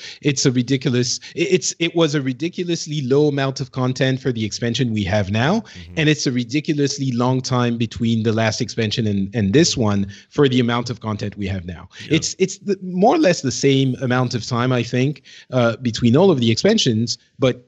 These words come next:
Speaker 1: for this one, there's so little content in the pre-, previous one that it's, it feels, uh, a lot worse.
Speaker 2: Do you think
Speaker 1: So.
Speaker 2: they were trying to get us used to,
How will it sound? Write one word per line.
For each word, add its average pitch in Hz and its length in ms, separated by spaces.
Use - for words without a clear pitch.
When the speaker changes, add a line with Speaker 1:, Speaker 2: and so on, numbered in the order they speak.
Speaker 1:
for 127 140
this 214 240
one, 123 200
there's 117 200
so 143 140
little 160 340
content 131 520
in 110 100
the 101 80
pre-, 214 240
previous 180 480
one 95 300
that 110 340
it's, - 320
it 131 180
feels, 135 680
uh, 113 300
a 131 100
lot 110 300
worse. - 480
Speaker 2:
Do 156 60
you 190 80
think 226 100
Speaker 1:
So. - 40
Speaker 2:
they 190 80
were 175 120
trying 160 300
to 151 60
get 139 180
us 127 120
used 117 340
to, 98 280